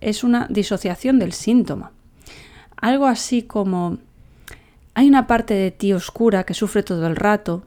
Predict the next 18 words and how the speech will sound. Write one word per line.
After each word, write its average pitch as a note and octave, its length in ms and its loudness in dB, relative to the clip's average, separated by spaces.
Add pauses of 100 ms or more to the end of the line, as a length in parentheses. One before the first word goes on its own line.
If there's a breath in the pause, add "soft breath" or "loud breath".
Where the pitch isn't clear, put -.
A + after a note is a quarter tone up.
(120)
¿no? G#3+ 220 -4 (640 soft breath)
Que F#3+ 100 0
todo A3 160 2
el G#3+ 80 2
tiempo G#3 240 2
está - 160 -4
observando, F#3+ 800 -2 (120)
eh, E3 720 -4
la F3 160 -2
parte G3 300 -2
mala G3+ 300 2
de G3 100 2
lo E3+ 100 0
que E3+ 100 -6
ocurre F3 240 -4
dentro F3+ 300 -2
de D3+ 140 -2
ti. C#3 260 -8